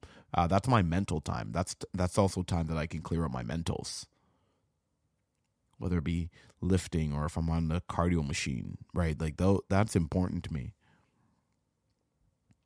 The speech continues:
And so is, is your church, is your leadership, and leadership can be your, your lead pastor, but again, in my experience, and in a lot of experiences from people I've talked to,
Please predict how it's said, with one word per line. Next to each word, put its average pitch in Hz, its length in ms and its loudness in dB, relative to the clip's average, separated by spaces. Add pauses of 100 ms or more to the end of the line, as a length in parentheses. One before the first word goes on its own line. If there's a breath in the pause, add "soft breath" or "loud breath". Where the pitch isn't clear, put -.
(320 loud breath)
And 107 160 0
so 113 120 8
is, 107 140 4 (260)
is 104 220 2
your 107 120 4
church, - 580 2 (920)
is 113 120 2
your 113 140 8
leadership, 127 680 6 (520 loud breath)
and 110 280 2
leadership 127 500 6
can 110 160 2
be 104 80 2
your, 92 240 0
your 95 180 2
lead 98 280 2
pastor, 92 600 0
but 92 200 -4
again, 90 500 -4
in 98 100 0
my 85 200 0
experience, 90 600 -8 (500)
and 90 160 -4
in 92 120 0
a 90 120 0
lot 92 220 6
of 117 100 2
experiences 92 500 0
from 85 160 -4
people 85 220 -4
I've 78 120 -6
talked 90 260 -4
to, 85 240 -6